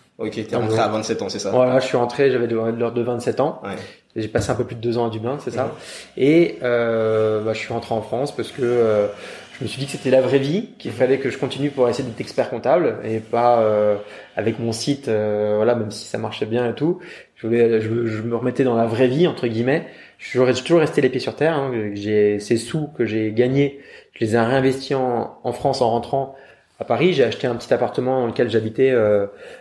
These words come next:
Speaker 2: euh, c'était au, au marché Saint-Pierre à Montmartre.
Speaker 1: Ok.
Speaker 2: Euh, j'étais au pied du Sacré-Cœur, donc j'avais la vue sur le Sacré-Cœur, j'étais au cinquième étage, donc j'avais la vue, euh, de mon canapé, de mon salon,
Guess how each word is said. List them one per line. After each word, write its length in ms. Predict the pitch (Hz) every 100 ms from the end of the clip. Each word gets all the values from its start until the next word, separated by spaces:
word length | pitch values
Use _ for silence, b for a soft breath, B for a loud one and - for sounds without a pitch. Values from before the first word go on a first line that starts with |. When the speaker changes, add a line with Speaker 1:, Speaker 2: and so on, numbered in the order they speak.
| B 107
Speaker 2:
euh, 360 | 104 104 101
c'était 260 | 98 104 110
au, 460 | 104 107 107 104 110
au 40 | 120
marché 220 | 117 147
Saint-Pierre 420 | - 117 131 127
à 60 | 117
Montmartre. 460 | 110 120 143 - -
Speaker 1:
Ok. 120 | 113 156 - -
Speaker 2:
Euh, 480 | 110 107 107 110 107
j'étais 160 | -
au 40 | 120
pied 160 | -
du 120 | 143 135
Sacré-Cœur, 520 | 131 120 113 147 156
donc 120 | 127
j'avais 240 | 110 110 110
la 120 | 110
vue 180 | 107 127
sur 120 | 113
le 60 |
Sacré-Cœur, 460 | - 107 110 110 123
j'étais 140 | -
au 40 | 107
cinquième 320 | 113 101 113
étage, 260 | 107 135 127
donc 120 | 110
j'avais 200 | 104 104
la 200 | 107 104
vue, 300 | 104 123 123 113
euh, 60 |
de 120 | 107
mon 140 | 113 113
canapé, 760 | 117 107 107 123 123 123 120
de 80 | 117
mon 160 | 110 110
salon, 480 | - 113 120 131